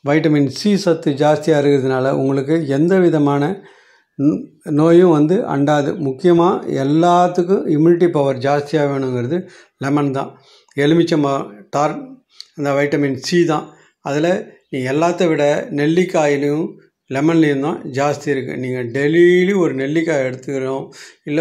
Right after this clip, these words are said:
ஒரு எலுமிச்சம்பழம் எடுத்துக்கினாலோ உங்களுக்கு நோயே வராது. உங்களுக்கு எந்த வித வர-, வயிறு சம்பந்தமான, குடல் சம்பந்தமான பிரச்சனைகள் இருக்காது. இம்யூனிட்டி பவர் ஜாஸ்தியா கிடைக்கும்.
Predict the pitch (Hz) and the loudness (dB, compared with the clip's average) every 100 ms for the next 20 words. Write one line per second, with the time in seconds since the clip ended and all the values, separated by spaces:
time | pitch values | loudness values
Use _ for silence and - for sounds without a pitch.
0 | 165 147 139 139 165 165 160 139 139 131 | 0 0 -2 -2 -2 -2 -4 -4 -4 -4
1 | 127 127 127 127 143 127 123 123 127 - | -4 -4 -6 -6 -4 -2 -4 -4 -6 -10
2 | - - _ 131 135 165 151 135 143 147 | -20 -20 _ -6 -4 -4 -2 0 2 2
3 | 147 123 135 127 135 - - _ _ _ | 0 -2 -2 -4 -6 -10 -20 _ _ _
4 | _ 139 135 131 123 139 180 175 156 139 | _ -8 -6 -6 -6 -4 -2 -2 -2 -2
5 | 135 139 139 131 151 165 160 139 135 131 | -4 -4 -6 -4 -2 -2 -4 -6 -6 -6
6 | 131 131 127 143 156 165 - 139 135 131 | -8 -8 -10 -6 -6 -8 -10 -10 -8 -10
7 | 131 131 147 139 131 131 170 - _ _ | -12 -12 -14 -12 -10 -10 -10 -14 _ _
8 | _ _ 131 143 160 151 135 127 143 - | _ _ -6 -6 -2 -2 -2 -4 -8 -12
9 | _ _ _ _ _ - 143 175 190 170 | _ _ _ _ _ -8 -2 2 2 0
10 | 127 135 170 123 120 135 139 135 143 131 | -4 -6 -8 -10 -6 -4 -4 -4 -4 -4
11 | 131 127 120 | -4 -6 -6